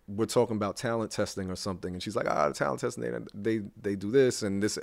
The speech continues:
this is how they check your blood and they separate the blood from the plasma and all this stuff." I'm like, "Wow, that's amazing." And it,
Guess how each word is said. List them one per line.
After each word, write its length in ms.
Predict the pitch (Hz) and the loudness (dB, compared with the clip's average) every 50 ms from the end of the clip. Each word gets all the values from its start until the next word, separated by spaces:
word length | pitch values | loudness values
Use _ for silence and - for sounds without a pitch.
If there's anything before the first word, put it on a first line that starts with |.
| - | -6
this 160 | 98 110 101 107 | -6 -4 -4 -4
is 80 | 101 | -4
how 140 | 101 95 87 | -2 -2 -2
they 100 | 87 85 | -2 -4
check 280 | 80 - 104 85 - - | -2 -2 -4 -2 -2 -6
your 80 | 82 | -6
blood 360 | 87 120 139 139 123 117 107 | -2 2 4 4 6 4 4
and 80 | 92 87 | 2 -2
they 60 | 87 | -6
separate 480 | 92 - 123 113 - 104 101 110 - - | -4 -2 -2 -2 -2 -2 -2 -2 -4 -4
the 80 | - | -8
blood 260 | 90 - 113 117 107 - | -6 -2 0 0 0 0
from 180 | - 117 98 | -2 -4 -6
the 60 | 82 | -6
plasma 500 | - - - 135 123 110 113 120 123 120 104 | -6 -2 0 2 2 0 -2 -4 -4 -6 -4
and 140 | 98 117 127 | -4 0 0
all 80 | 127 127 | 2 2
this 100 | 123 - | 2 2
stuff." 180 | - 131 123 | 2 2 0
I'm 80 | - 147 | 2 -4
like, 200 | - - - - | -6 -6 -4 -4
"Wow, 280 | - - - - - - | -4 -4 -4 -6 -8 -10
that's 160 | - - - | -12 -12 -12
amazing." 400 | 104 110 120 123 117 - 80 80 - - - - - - - - - - - | -8 -4 -2 -2 -2 -2 -2 -2 -2 -2 0 -4 -4 -6 -6 -6 -8 -4 0
And 160 | 113 113 - | 4 6 6
it, 160 | 294 - - | 6 4 2